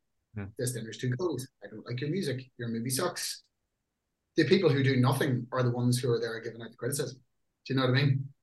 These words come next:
Speaker 2: There's a reason it's not Bob Dylan saying, "This band absolutely sucks," 'cause he's doing stuff. <laughs> You know what I mean? <laughs>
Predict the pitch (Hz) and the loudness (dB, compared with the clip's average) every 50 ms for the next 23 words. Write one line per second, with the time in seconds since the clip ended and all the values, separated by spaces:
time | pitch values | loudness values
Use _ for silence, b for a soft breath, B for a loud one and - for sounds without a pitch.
0 | _ - 156 143 147 151 175 208 208 196 180 - - 165 156 156 156 139 135 131 | _ 4 6 6 8 8 8 8 8 6 4 4 4 4 4 4 4 4 4 4
1 | 135 131 131 131 127 127 131 127 123 117 - 120 127 127 120 117 131 127 - _ | 4 2 2 2 2 2 2 2 2 2 0 0 -2 -2 -2 -4 -6 -6 -8 _
2 | _ _ 131 123 123 127 131 - - 127 127 131 135 - 123 - - - - - | _ _ -6 -6 -4 -4 -4 -6 -4 -2 -2 -2 -2 -6 -10 -8 -8 -10 -8 -4
3 | - 170 156 - - - - - - - _ - - - - 131 - - 143 196 | -4 -2 -2 -2 -6 -8 -10 -12 -14 -16 _ -20 -18 -8 -4 -4 -2 2 2 2
4 | 196 - - - _ _ _ _ _ _ _ _ _ _ _ _ _ _ _ _ | 2 2 -2 -10 _ _ _ _ _ _ _ _ _ _ _ _ _ _ _ _
5 | _ _ _ _ _ _ _ _ _ _ _ _ _ _ _ _ - 113 113 127 | _ _ _ _ _ _ _ _ _ _ _ _ _ _ _ _ -10 -8 -6 -6
6 | 165 - - - - _ _ _ _ _ _ _ _ _ _ _ _ _ - 156 | -6 -6 -8 -12 -14 _ _ _ _ _ _ _ _ _ _ _ _ _ -4 -4
7 | 127 143 214 175 156 190 160 151 127 - 190 - - 196 - - B B | 2 4 6 6 6 6 4 2 2 2 2 2 2 0 -4 -6 B B